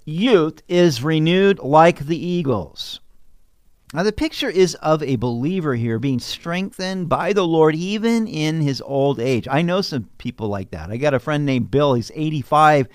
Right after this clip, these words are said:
and he works circles around the twenty-somethings in our church. Uh, his youth has been renewed like the eagles. Well, that's what it says in Isaiah forty thirty-one,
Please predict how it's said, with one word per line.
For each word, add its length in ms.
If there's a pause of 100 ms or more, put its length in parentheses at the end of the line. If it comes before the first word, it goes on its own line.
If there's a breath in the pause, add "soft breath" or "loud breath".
(340 soft breath)
and 140
he 200 (240)
works 500
circles 640
around 480
the 80
twenty-somethings 840
in 100
our 120
church. 560 (580 soft breath)
Uh, 140
his 300 (220)
youth 360
has 160
been 220
renewed 560 (360 soft breath)
like 340
the 260
eagles. 360
Well, 140
that's 260
what 140
it 100
says 300
in 60
Isaiah 440
forty 440
thirty-one, 720